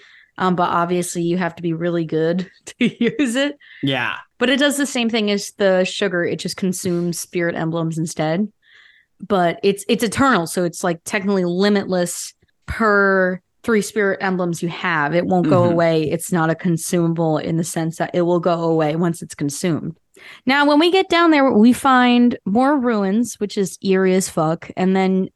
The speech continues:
Speaker 1: um, you find skeletons of the carp with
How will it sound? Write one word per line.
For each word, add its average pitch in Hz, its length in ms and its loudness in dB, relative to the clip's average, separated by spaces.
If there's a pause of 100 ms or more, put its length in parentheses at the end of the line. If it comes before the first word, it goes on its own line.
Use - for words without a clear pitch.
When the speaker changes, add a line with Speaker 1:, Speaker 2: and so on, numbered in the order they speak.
(240)
Speaker 1:
um, 190 400 2
you 226 160 0
find 226 580 0
skeletons 180 840 -2 (140)
of 175 260 -2 (120)
the 170 280 -6
carp 226 580 -2 (760)
with 262 260 4